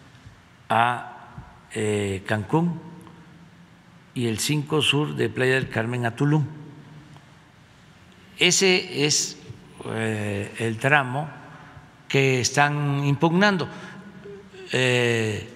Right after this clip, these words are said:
es interesante, este, hablar más sobre esto. Qué bien que lo preguntes. Y luego está el tramo, para,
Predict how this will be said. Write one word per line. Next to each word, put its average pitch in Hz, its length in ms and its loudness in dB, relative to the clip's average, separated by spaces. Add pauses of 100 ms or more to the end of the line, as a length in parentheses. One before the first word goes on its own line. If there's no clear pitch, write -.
(920)
es 147 260 2
interesante, 143 760 2 (960)
este, 92 640 -10 (1400)
hablar 127 320 2
más 131 200 2
sobre 131 260 0
esto. - 340 -4 (840)
Qué 117 100 -4
bien 120 200 -2
que 117 80 -4
lo 107 180 -2
preguntes. 113 600 -4 (760)
Y 151 120 4
luego 208 280 8
está 190 540 2
el 135 140 0
tramo, 156 500 2 (920)
para, 107 340 -2